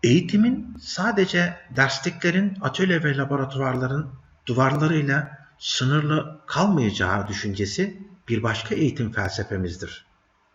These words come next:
Buna bağlı olarak özellikle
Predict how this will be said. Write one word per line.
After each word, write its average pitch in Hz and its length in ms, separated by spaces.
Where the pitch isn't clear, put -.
Buna 156 240
bağlı 151 240
olarak 160 400
özellikle 131 920